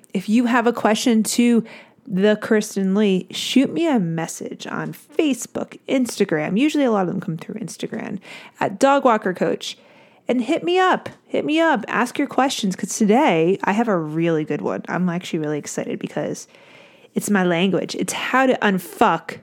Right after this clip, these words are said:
my marketing, how to unfuck your marketing as a dog trainer.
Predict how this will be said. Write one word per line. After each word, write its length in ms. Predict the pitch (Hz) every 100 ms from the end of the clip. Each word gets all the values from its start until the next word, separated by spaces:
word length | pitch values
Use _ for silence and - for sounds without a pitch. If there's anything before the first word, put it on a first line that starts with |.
| _
my 220 | 196 180
marketing, 540 | 175 175 185 170 160 -
how 220 | - 190
to 60 |
unfuck 760 | 214 208 196 - 202 175 - -
your 180 | 233 196
marketing 580 | 185 175 180 175 165 160 - - - _ -
as 280 | 190 190 185
a 140 | 190
dog 280 | 190 170 180
trainer. 480 | - 175 160 139